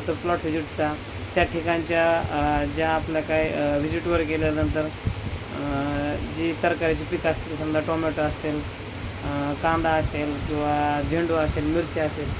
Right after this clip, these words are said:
या, अ, सर्व पिकाविषयी आपण थोडी थोडी यात माहिती टाकू शकतो आणि वेगवेगळ्या प्रकारचे ब्लॉग बनवू शकतो. तर ब्लॉगला काय होतं, थोडंसं जास्त टाईम जातो आणि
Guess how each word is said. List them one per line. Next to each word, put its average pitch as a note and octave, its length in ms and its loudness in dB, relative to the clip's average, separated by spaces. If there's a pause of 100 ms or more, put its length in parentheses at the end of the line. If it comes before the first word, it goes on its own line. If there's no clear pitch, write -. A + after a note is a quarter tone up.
(600)
या, F3 260 4
अ, D3+ 640 0 (100)
सर्व G#3 200 6
पिकाविषयी F#3 500 4
आपण D3+ 180 0
थोडी E3+ 200 0
थोडी E3+ 260 0
यात E3 220 0
माहिती F3+ 240 6
टाकू D#3+ 240 0
शकतो E3+ 260 -4
आणि E3+ 300 0 (380)
वेगवेगळ्या G3 360 8
प्रकारचे F#3 400 2
ब्लॉग F#3+ 300 4
बनवू F3+ 180 2
शकतो. D3 300 -4
तर D3 40 -2
ब्लॉगला F#3+ 400 4
काय F#3+ 160 4
होतं, D#3+ 200 2
थोडंसं F3 300 0
जास्त G3+ 300 2 (100)
टाईम F3+ 200 2
जातो D#3 220 -2 (600)
आणि D#3+ 140 2